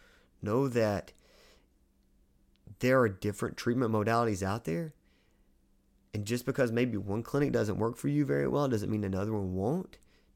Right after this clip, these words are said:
It doesn't mean that one medicine doesn't work for you well, the other one won't. Doesn't mean just because N A or A A didn't work for you, you're unhel-, unhelpable. Doesn't mean because you went to church and they were mean to you. Doesn't mean that because you went to a certain group and you didn't get a lot of whatever.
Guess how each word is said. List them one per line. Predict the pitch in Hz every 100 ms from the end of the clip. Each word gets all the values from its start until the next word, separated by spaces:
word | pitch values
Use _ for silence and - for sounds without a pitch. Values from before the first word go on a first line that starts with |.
| -
It | -
doesn't | 120 131
mean | 123
that | 98
one | 98 92
medicine | 98 131 135 147
doesn't | 143
work | 147 147
for | -
you | 151
well, | 147 147 143
the | 117
other | 110 107
one | 101 110
won't. | 147 170 - - -
Doesn't | - 127 127
mean | 123
just | 123 123
because | 120 113 -
N | 117
A | 117
or | 107
A | - 123
A | 143
didn't | 143 139
work | 139 139
for | 139
you, | 143
you're | 113 98
unhel-, | 98 95 123 - -
unhelpable. | 101 127 151 147 151 139 - -
Doesn't | 117 123
mean | 123 120
because | 110 113 107
you |
went | 110 -
to |
church | - 120 139 -
and | 104
they | 101
were |
mean | 101 120 139
to |
you. | 147 147 151 147 - -
Doesn't | - 110 117
mean | 113 113 104
that | 98 -
because | 104 113 104
you | 110
went | 107
to | 98
a |
certain | 104 90
group | 95 113 143 135
and | 104
you |
didn't | 104 101
get | 101
a |
lot | 120 135
of | 143 -
whatever. | 120 147 117